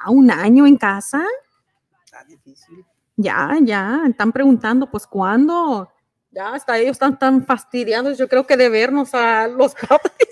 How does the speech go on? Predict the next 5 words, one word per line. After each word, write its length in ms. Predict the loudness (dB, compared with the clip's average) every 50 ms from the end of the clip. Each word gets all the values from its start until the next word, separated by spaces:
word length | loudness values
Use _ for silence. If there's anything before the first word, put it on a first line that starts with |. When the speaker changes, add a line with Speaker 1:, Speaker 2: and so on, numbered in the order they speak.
| -2 -14 -14 -12 -12 -12 -12 -12 -16 -16 _ _ _ _ _
Speaker 1:
<laughs> 1500 | -20 -20 _ _ -16 -16 _ -18 -20 -18 _ -16 -12 -6 -2 0 0 0 -2 -4 0 0 0 0 0 -12 -12 -12 -12 -14 -6 -4 -4 -2 0
Padrino, 400 | 0 2 2 2 2 2 2 0 -2 0 0 2
ya. 300 | 4 4 4 2 2 0 0
Speaker 2:
<laughs> 1000 | -2 -2 -2 -6 -6 -6 -6 -10 -10 -14 -14 -12 -14 -16 -10 _ -12 -12 _ _ -18 -16 -16 -16 -18 -14 _ -18 -18 -14 -16 -16 -16 -14 _ -18 -18 -18 -10 -4
No, 240 | -2 0 0 0